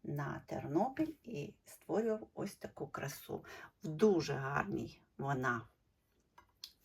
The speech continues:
абсолютно в дуже гарному вигляді.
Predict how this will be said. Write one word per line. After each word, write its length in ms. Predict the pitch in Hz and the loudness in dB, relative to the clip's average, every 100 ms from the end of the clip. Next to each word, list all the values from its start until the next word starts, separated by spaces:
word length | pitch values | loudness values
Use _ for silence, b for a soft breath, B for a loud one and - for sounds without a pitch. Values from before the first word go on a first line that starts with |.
| - | -10
абсолютно 760 | - - - 151 151 147 - - | -6 -6 0 2 2 2 0 -4
в 180 | - 151 | -4 2
дуже 260 | 175 165 | 4 6
гарному 500 | 147 147 - 139 143 | 4 2 0 -2 -2
вигляді. 640 | 135 127 143 156 165 311 | -2 0 0 0 -2 -2